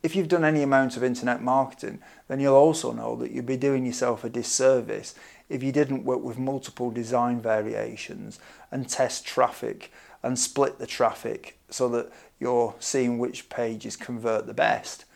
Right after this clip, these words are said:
Now, to do this properly, you'll need to test at least five variations. And when you are testing, of course, the cost of conversion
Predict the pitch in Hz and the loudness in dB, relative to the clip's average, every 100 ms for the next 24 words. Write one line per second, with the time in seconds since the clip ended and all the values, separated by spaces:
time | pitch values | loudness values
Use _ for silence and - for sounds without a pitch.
0 | - - - - - 135 - - 151 165 | -20 -20 -20 -8 -2 -2 -2 -2 4 6
1 | 151 123 - - 156 - - 110 - - | 4 2 -2 2 2 2 -8 -8 -12 -20
2 | _ - 139 139 147 135 127 - 139 - | _ -2 0 2 0 -2 -6 0 0 0
3 | - - 139 143 139 - - 117 110 110 | -4 -2 0 0 0 -4 0 0 0 2
4 | 113 110 110 113 131 117 - - - - | 2 2 2 2 0 -4 -10 -12 -14 -16
5 | - - - - - 143 139 - 131 151 | -20 -20 -20 -8 -2 0 -2 -8 -2 2
6 | 156 147 135 143 139 - 120 - 127 113 | 4 6 8 8 4 0 -2 -4 -10 -10
7 | - 117 117 - - 170 165 - - - | -8 -6 -6 -8 -2 0 0 -4 -12 -6
8 | 120 110 127 127 - - | -2 4 4 4 0 -10